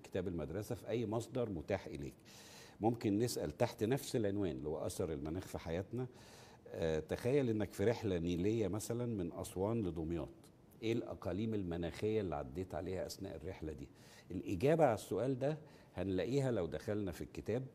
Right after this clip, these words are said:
بتاع المدرسة، وهنلاقيها لو دخلنا في المكتبة الرقمية، موجودة بصور غير بعض. ممكن إحنا كفريق بقى نصيغ الرد على السؤال من خلال المراجع اللي لقيناها.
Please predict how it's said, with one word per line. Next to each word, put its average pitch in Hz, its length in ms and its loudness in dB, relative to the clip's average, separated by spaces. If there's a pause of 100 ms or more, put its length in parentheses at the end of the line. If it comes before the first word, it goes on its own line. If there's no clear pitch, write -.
بتاع 85 120 -2
المدرسة، 85 560 -4
وهنلاقيها 87 500 2
لو 98 120 2
دخلنا 95 400 -2
في - 80 -8
المكتبة 82 460 -4
الرقمية، 78 480 -4
موجودة 92 400 0
بصور 101 500 6 (180)
غير 80 180 -2
بعض. 82 300 -2 (480)
ممكن 113 300 -2
إحنا 117 220 -2
كفريق 95 580 2
بقى 120 280 -2 (500)
نصيغ 110 540 4
الرد 98 400 0
على 78 100 2
السؤال 101 500 -2
من 92 100 -2
خلال 110 420 0
المراجع 98 520 0
اللي 67 140 -2
لقيناها. 67 360 -6